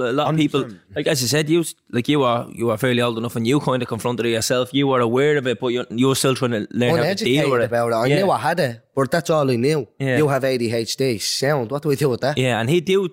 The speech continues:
Speaker 1: like, you were right what you're saying. The more you are aware of it, it's like the worse you're getting with it. Like, he'd do all these, like, toxic things and he'd be like, "You know what, I did this." Like, he might, I don't know, say something that he shouldn't have said on social media to a certain person. He'd be like, "You know why I did this? 'Cause of this with me A D H D." And
Speaker 2: You
Speaker 1: it's like,
Speaker 2: worry the next day, didn't you, after
Speaker 3: Yeah.
Speaker 2: you say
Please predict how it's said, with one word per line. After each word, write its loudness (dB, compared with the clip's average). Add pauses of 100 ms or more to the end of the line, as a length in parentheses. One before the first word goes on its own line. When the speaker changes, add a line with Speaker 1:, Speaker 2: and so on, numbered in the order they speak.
Speaker 1:
like, 0
you 2
were 4
right 2
what 2
you're 2
saying. 0
The 0
more 0
you 0
are -2
aware 0
of 0
it, 0
it's -4
like 2
the 0
worse 0
you're 0
getting -2
with 0
it. 2
Like, 0
he'd 0
do 2
all 2
these, -2
like, -2
toxic -4
things 0
and 0
he'd -2
be -2
like, -4 (220)
"You 0
know 2
what, 4
I 2
did 0
this." 0
Like, 0
he 2
might, 0 (120)
I 0
don't 0
know, -4 (300)
say 2
something 0
that 2
he 0
shouldn't 0
have -2
said 2
on -2
social -2
media 0
to -2
a 2
certain 0
person. -2
He'd -4
be -4
like, -2
"You -4
know 0
why 2
I 0
did -4
this? 0 (240)
'Cause 2
of 0
this 0
with -2
me 0
A 2
D 0
H -2
D." 2
And -2
Speaker 2:
You -2
Speaker 1:
it's -2
like, 2
Speaker 2:
worry 0
the -4
next -8
day, 2
didn't -2
you, -2
after 0
Speaker 3:
Yeah. 0
Speaker 2:
you -4
say 0